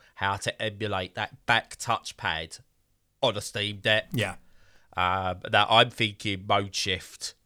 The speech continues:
Speaker 1: plus touchscreen could work around that.
Speaker 2: Yeah.
Speaker 1: Um, or just, you know, somehow modding some button prompts instead, or just something that allows you to bypass that. Whatever. Pe-,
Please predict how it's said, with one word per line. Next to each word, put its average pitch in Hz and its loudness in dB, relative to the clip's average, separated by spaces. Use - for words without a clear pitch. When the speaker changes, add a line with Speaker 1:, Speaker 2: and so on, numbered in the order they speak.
Speaker 1:
plus - 0
touchscreen 92 -4
could 104 -10
work 101 -4
around 95 -4
that. 98 0
Speaker 2:
Yeah. 98 -2
Speaker 1:
Um, 101 -6
or 104 4
just, - -12
you 135 -2
know, 82 4
somehow 110 6
modding 107 4
some 101 -4
button 104 4
prompts 98 -2
instead, 101 4
or 127 4
just - -8
something 113 -4
that 107 -4
allows 104 -4
you 113 -12
to - -14
bypass 92 -2
that. 95 -2
Whatever. 113 2
Pe-, - -12